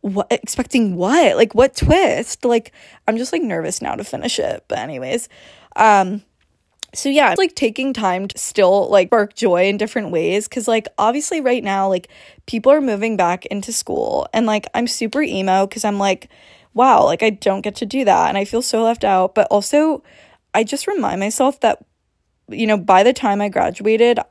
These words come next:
I felt so ready to, like, leave college just because, like, I was ready to move on. Like, as much as, like, I loved college and the environment and everything, I also had, like, outgrown certain things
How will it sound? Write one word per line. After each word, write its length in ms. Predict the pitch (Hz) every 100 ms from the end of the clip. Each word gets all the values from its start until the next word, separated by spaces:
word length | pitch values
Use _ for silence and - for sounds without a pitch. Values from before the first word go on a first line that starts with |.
| _ -
I 140 | 208
felt 400 | - 202 190 -
so 320 | - - 170 170
ready 300 | - 64 62 -
to, 100 | -
like, 160 | 233 220
leave 220 | 185 185
college 500 | - 160 165 208 -
just 220 | 214 -
because, 380 | 233 - 220 208 - - - _
like, 140 | 262 285
I 80 |
was 120 | 294 269
ready 200 | 277 311
to 80 |
move 240 | 277 233 208
on. 280 | 196 185 -
Like, 220 | 180 - -
as 200 | 226 220
much 240 | 196 -
as, 160 | 226 214
like, 240 | 208 -
I 160 | - 196
loved 400 | 190 185 185 -
college 420 | - 185 185 196
and 140 | - 208
the 60 |
environment 460 | 190 185 180 190 202
and 80 | 233
everything, 520 | 247 254 269 269 269 - - - _ -
I 80 |
also 320 | 226 202 - 233
had, 180 | 226
like, 220 | 202 196 -
outgrown 680 | 196 196 - 180 165 180 220
certain 400 | - - 233 240
things 640 | 240 233 226 226 240